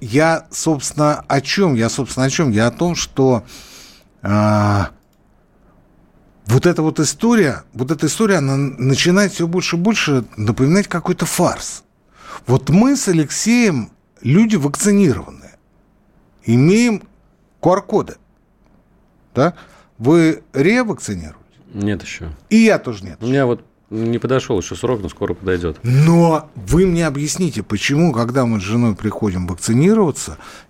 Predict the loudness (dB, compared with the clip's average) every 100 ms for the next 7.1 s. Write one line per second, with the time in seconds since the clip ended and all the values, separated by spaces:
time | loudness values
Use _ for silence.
0 | -6 2 4 6 6 4 4 4 2 2
1 | 2 2 0 -2 -2 -2 -2 -2 0 2
2 | 2 0 0 -4 -4 -4 -4 -6 -2 0
3 | 0 -2 -4 -4 -4 -4 -8 -10 -10 -6
4 | -6 -4 -2 -2 0 -2 -2 0 2 2
5 | -2 -8 -4 -4 -4 -4 -6 -4 -2 -2
6 | -4 -8 -16 -18 -18 -18 -4 0 2 0
7 | -2